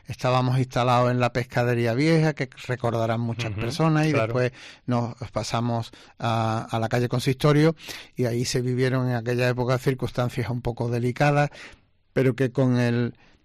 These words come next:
Speaker 1: eh, la ilusión y el entusiasmo que todo el mundo conoce, posee, eh, nuestro presidente de, de, de esos años, pues se consiguieron salvar.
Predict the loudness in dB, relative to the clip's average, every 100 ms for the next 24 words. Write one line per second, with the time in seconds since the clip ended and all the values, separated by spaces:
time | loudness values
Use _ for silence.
0 | _ _ -20 _ -6 -4 -4 -2 0 2
1 | 2 6 6 8 6 6 6 4 2 2
2 | 4 6 6 2 2 2 2 -2 -10 0
3 | 4 6 6 6 6 4 2 0 -2 0
4 | 0 0 0 0 -4 _ _ _ _ _
5 | _ _ _ _ -2 0 2 2 4 4
6 | 2 0 0 0 0 0 -2 -2 -2 -2
7 | 0 2 2 2 2 2 2 0 0 0
8 | 0 -2 -2 -2 -2 2 2 2 0 -6
9 | -20 -14 0 2 4 2 0 2 2 2
10 | 0 0 -2 -2 -4